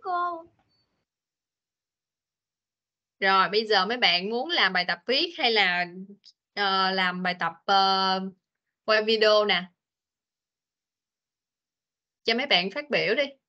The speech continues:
Speaker 2: Bạn nào muốn làm bài tập viết chưa, thì bấm giơ tay lên, bấm số một. Bạn nào muốn làm bài tập quay video, bấm số hai trong chatbot.
Speaker 1: Ủa, số tay,
Speaker 2: Không,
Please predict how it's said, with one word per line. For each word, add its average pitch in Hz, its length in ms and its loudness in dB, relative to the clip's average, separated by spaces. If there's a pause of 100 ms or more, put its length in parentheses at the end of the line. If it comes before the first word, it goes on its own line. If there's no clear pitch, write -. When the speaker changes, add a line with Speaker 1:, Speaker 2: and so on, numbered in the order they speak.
(100)
Speaker 2:
Bạn 185 220 0
nào 190 260 2
muốn 214 220 -6
làm 196 280 0
bài 180 180 -2
tập 170 120 -2 (160)
viết 302 300 -2
chưa, 226 180 0 (200)
thì 190 180 -4
bấm 233 280 -2
giơ 254 140 -4
tay 214 240 2
lên, 208 320 0 (120)
bấm 233 160 0
số 311 140 -6
một. 170 400 -2 (720)
Bạn 226 180 4
nào 180 160 2
muốn 220 120 -4
làm 196 220 0
bài 180 120 -4
tập 175 140 -4
quay 214 140 0
video, 214 380 2
bấm 226 160 -4
số 294 140 -12
hai 214 460 0 (720)
trong 220 220 -4
chatbot. 247 360 -2 (580)
Speaker 1:
Ủa, 254 140 -12
số 392 160 -12 (120)
tay, 330 120 -8
Speaker 2:
Không, - 120 -8